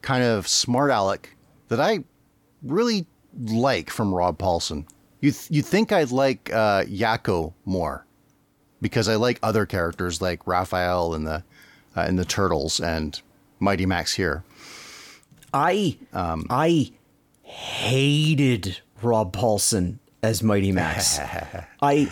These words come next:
Speaker 1: Yeah.
Speaker 2: Mm, he
Speaker 1: Do you think he doesn't sound enough like a kid also?
Speaker 2: Yes.
Speaker 1: <laughs>
Speaker 2: I think I've been
Speaker 1: Yeah.
Speaker 2: spoiled. Like,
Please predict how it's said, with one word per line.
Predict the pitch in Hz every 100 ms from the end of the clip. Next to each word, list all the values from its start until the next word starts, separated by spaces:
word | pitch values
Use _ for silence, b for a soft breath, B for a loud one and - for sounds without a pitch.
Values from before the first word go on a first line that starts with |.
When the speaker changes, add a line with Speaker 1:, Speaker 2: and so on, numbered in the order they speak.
| -
Speaker 1:
Yeah. | 90 78 80 - _ -
Speaker 2:
Mm, | 180 170 120 80 - _ _ - _
he | - 196 220 220 - -
Speaker 1:
Do | 131
you |
think | 123 160
he | 143
doesn't | 131 123
sound | 139
enough | 120 120
like | 120 101
a |
kid | 90 113 120
also? | 101 92 - 123
Speaker 2:
Yes. | 156 165 226 135 - 98
Speaker 1:
<laughs> | _ _ _ B B
Speaker 2:
I | 240
think | 240 427 453
I've | -
been | 285 247
Speaker 1:
Yeah. | 190
Speaker 2:
spoiled. | - 185 226 143 104
Like, | 160 156